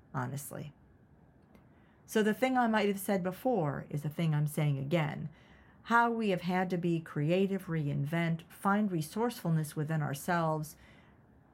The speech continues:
That's a hallmark of the last two years worldwide.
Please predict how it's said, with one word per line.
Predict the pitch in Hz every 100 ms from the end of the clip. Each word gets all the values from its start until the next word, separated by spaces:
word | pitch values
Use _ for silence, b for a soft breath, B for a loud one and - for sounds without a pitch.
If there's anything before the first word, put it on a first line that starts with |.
| -
That's | 175 175
a |
hallmark | 147 226 226 190 143 - -
of | 147
the | 151
last | 151 147 147 -
two | - 147
years | 143 139 135 143 - - b b b - - - - - -
worldwide. | 160 156 156 165 165 143